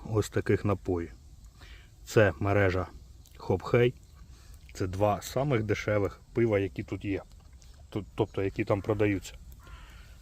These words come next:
Цінова політика їх десь сорок-п'ятдесят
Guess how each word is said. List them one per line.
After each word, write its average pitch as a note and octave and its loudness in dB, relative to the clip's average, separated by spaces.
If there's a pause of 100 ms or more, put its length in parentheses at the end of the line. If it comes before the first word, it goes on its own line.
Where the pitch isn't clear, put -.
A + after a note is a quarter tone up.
(120)
Цінова A2 6
політика A2+ 4
їх G2 4
десь G2 0
сорок-п'ятдесят G2+ 2